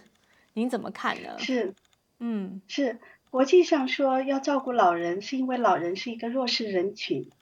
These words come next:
Speaker 1: 是。
Speaker 2: 他在，他容易，如果得了病毒，这个病毒感染之后容易出现一些，呃，很不好的后果哈，
Speaker 1: 嗯。
Speaker 2: 咱们就先把他们保护起来，相当于是个优先人群要照顾的。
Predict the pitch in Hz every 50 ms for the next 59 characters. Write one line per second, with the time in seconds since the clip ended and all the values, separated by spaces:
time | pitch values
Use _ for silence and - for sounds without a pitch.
0 | _ - - 240 226 202 220 214 196 185 165 - - _ - - - 240 233 214
1 | 196 196 208 - 240 226 214 - - - _ - 233 233 240 202 - 196 196 214
2 | 214 208 - 226 202 196 - 180 185 185 - _ - 220 214 190 190 - 214 202
3 | 202 202 - 180 196 202 185 180 202 208 202 196 190 175 190 214 202 190 - -
4 | - 202 214 - 214 190 180 185 - - - - - - - - _ _ _ _
5 | _ 214 214 - - 208 202 196 190 196 - _ _ _ _ _ _ _ _ -
6 | 202 190 185 180 - - - - - - 190 185 - - 233 - - - 359 -
7 | - 262 233 208 - - 175 - - - 196 185 180 202 202 - - 190 190 -
8 | - - - - 196 185 196 190 - 220 214 - - 208 208 202 180 - - 214
9 | 202 190 - 175 - - - - 190 - - - - - - - - - 220 208
10 | 208 202 202 202 202 202 - - - - 196 - - 226 220 220 214 - 226 202
11 | 202 196 170 180 185 - 180 180 190 196 190 - 226 220 196 190 190 - 180 -
12 | -